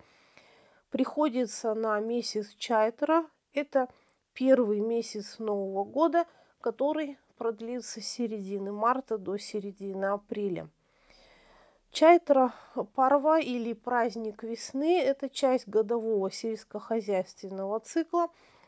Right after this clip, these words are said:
который длится в течение нескольких дней. И информация о том, сколько может идти этот фестиваль, варьируется в широких пределах. И иногда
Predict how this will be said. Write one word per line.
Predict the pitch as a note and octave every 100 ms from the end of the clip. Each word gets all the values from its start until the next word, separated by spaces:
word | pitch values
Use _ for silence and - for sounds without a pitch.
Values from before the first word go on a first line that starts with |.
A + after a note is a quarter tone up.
| _
который | - G#3+ C#4+ C#4+ C#4 _ _ _
длится | G#3+ A3+ A3+ G#3+ -
в | A3
течение | - G#3 - G#3+ G#3 A#3 A#3+
нескольких | G#3 G3+ G3+ - A3 G3 - G#3+ G#3+
дней. | A3+ G#3+ E3+ - _ _ _ - - - _ _
И | - D4 G4 G4 - - C#4
информация | C4+ C#4 C#4 C4+ C#4+ C#4 - - B3 B3
о | A#3
том, | A#3 C4+ D#4
сколько | - - B3 A#3 G#3 G3 G3+ F#3+
может | G#3+ A#3+ E4 D#4+ -
идти | C#4 B3 -
этот | B3 A#3+ A3
фестиваль, | - A#3 - - A3+ A3 G#3 G#3 _ - _ -
варьируется | A#3 A#3 A3 A#3 G#3+ G#3 - G#3
в |
широких | - A#3 A#3+ A#3+ B3 B3 -
пределах. | C4 C4+ B3+ E4+ F4+ F4 - _ _ _ _ _ _ -
И | D4 F#4+ F#4+ -
иногда | B3+ B3 A#3+ A#3+ C4 D#4 E4